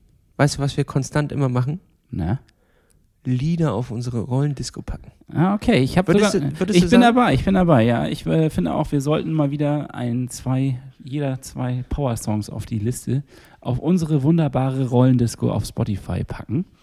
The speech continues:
Speaker 2: Und ich hab mir extra in meinem schlauen Buch schon die Titel aufgeschrieben, weil ich hab mal wieder zwei richtig geile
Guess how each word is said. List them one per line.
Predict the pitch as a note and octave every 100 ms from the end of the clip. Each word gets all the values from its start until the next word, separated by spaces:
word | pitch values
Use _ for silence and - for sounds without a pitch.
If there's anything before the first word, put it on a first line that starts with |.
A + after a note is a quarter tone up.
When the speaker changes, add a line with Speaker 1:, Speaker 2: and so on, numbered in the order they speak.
| - - - -
Speaker 2:
Und | B2+
ich | B2
hab | D3+
mir | C#3
extra | - - B2+
in |
meinem | A#2+ A#2 A2
schlauen | - A2 G#2+
Buch | A2+ G#2 G#2+
schon | G2 G#2+
die | G2+ G2
Titel | - - -
aufgeschrieben, | G1+ - - - F#2+ F#2
weil | G2
ich | -
hab | B2+ -
mal | A#2 G#2+
wieder | A2 G#2+
zwei | - G#2+ F#2+ G#2 _ _ - _ _ -
richtig | - -
geile | - E2 E2+ F#2